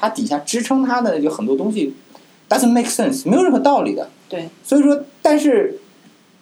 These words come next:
Speaker 1: 当这个人他形成了一个 limiting belief，说我不能学投资，那他真的觉得我不能。
Speaker 2: 对，他其实没有想到背后这几个具体的
Speaker 1: 对，对，
Speaker 2: 到底是因为什么。
Speaker 1: 对，对。所以说，
Speaker 2: 对。
Speaker 1: 这个过程的话，就能够，我觉得对，对于长期来讲，非-，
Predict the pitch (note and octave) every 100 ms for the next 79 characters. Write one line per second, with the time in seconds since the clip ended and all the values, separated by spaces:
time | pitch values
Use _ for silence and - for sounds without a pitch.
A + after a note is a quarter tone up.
0 | _ C4 C#4 B3+ F3 G3 A3 A3 G#3 F#3
1 | F#3+ E3 D#3+ F3 D#3 C#3+ F3 G3 G3+ D#3+
2 | B2+ D#3 C#3+ E3 D3+ A2+ G#2 G3+ D#3+ D3
3 | C#3+ B2+ B2 A#2+ A#2+ G3 F#3 G3 G#3 -
4 | E4 E4+ - A2 - - G2 - - _
5 | _ - E3+ F#3+ A#3 G#3+ G#3+ G3+ G#3 -
6 | D#3 D#3+ E3 F#3 F#3 F#3 F3 E3+ - -
7 | D3 D#3 - - - - - - F3+ E3
8 | D#3 C#3+ E3 E3 D#3 D3+ A#2+ - - B3+
9 | C#4+ C4+ C4+ - D3 - - - - -
10 | - D4 F#3 - A3+ D3 C#3+ D3+ D3+ D#3+
11 | C#3 C3+ D#3 C3+ C3+ C#3+ B2+ B2+ A#2+ E3
12 | F#3 G3+ F#3 - _ _ _ - F#3+ F3+
13 | D3 - F#3+ D#3+ C#3+ - E3